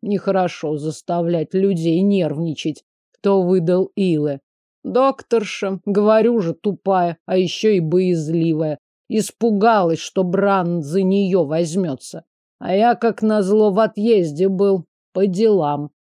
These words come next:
Не тем ли, из-за которых на нынешних дорогах неспокойно? Ваша ведь банда. Помилуйте. Шериф сплюнул,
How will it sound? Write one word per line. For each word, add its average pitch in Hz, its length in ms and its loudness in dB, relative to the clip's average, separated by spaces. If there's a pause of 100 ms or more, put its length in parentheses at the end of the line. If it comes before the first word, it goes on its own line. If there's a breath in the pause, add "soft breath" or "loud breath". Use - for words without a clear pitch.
(240)
Не 180 220 0
тем 208 420 0
ли, 160 180 2
из-за 160 220 -2
которых 180 600 0
на 185 160 0
нынешних 185 640 0
дорогах 180 520 0
неспокойно? 180 880 -4 (500)
Ваша 180 540 2
ведь 147 200 -2
банда. 156 480 -2 (400)
Помилуйте. 220 1300 0 (380)
Шериф 240 400 0
сплюнул, 247 680 0